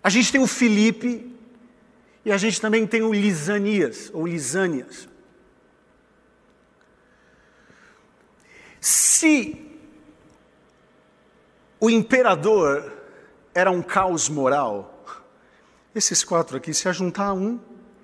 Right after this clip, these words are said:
se ajuntar todos, não dá um. Se eu fosse aqui explicar cada um, eu ia tomar muito tempo. Então eu falei, eu vou escolher um. Herodes.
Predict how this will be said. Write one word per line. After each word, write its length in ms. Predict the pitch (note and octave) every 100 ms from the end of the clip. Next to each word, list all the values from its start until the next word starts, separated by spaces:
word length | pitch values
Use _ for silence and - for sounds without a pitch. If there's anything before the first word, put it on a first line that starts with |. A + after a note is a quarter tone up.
| _
se 120 | - F#3+
ajuntar 320 | F3 F#3 G3+
todos, 380 | - G#3+ G3+ A3
não 120 | G3
dá 140 | G#3+
um. 240 | G3 F3 D3 - - - _ _ _ _ _ _ _ _ _ _ _ _ _ _ _ - - -
Se 200 | - -
eu 80 | D4
fosse 420 | A3 D#4 F#4 -
aqui 840 | C#4 A3 - A#3 A3 G3 - - -
explicar 1300 | B3+ A#3 - B3+ A3+ - A3 G3+ F3 E3+ - - - -
cada 420 | D4 E4 D4 F#3
um, 380 | F#3+ A3+ F#3 B2+ - - - - _
eu 80 | G#3+
ia 100 | G#3+
tomar 220 | G3+ G3
muito 240 | G3+ G#3
tempo. 320 | - G#3 G3 A3+
Então 180 | C4
eu 40 | D4+
falei, 180 | D4 C4
eu 60 |
vou 100 | C4+
escolher 400 | C#4+ - C#4 C#4+
um. 380 | C4 A#3 F#3 - - - - - _ _ _ _ _ _ _ _ _ _ _ _ _
Herodes. 600 | G#3+ D3+ G#2+ F2 F#2 -